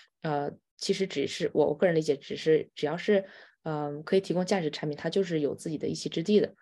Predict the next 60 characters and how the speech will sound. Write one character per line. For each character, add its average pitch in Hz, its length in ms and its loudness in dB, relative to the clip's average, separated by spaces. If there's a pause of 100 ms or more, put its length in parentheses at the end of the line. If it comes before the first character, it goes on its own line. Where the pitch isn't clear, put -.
(300)
呃， 151 200 0
然 147 140 -2
后 165 100 2
如 160 140 0
果 170 140 4
要 147 120 0
是， 156 460 2 (140)
呃， 151 360 -4 (160)
它 170 140 -8
没 156 120 2
有 185 60 2
价 175 140 -2
值 147 60 -2
的 147 80 -4
话， 147 100 -8
就 151 140 -4
是 151 80 -4
不， - 180 -4
我 147 80 0
们 151 100 -2
不 185 100 -6
管 151 180 -2
用 170 100 0
什 160 100 -8
么 156 60 -6
样 160 60 -4
的 165 80 -4
方 170 180 -6
式， 170 140 -6
就 165 100 -4
是 160 100 -4
也 147 80 -4
是 190 140 0
比 175 80 -6
较 151 140 -2
难。 147 360 -6 (360)
虽 - 120 0
然 185 80 4
是 185 140 0
也 151 160 4
可 151 200 0
能 139 220 -4
在 156 120 0
一 143 100 2
定 160 140 0
程 151 160 -6
度 147 60 -4
上 143 200 -6
有 - 160 -2
一 147 80 -6
定， 156 340 -6 (140)
呃， 151 100 -10
比 151 80 -6
如 - 60 -2
说 147 80 -10
爆 165 180 0
款 139 240 -6
啊 147 60 -6
这 147 140 -2
种， 143 100 -4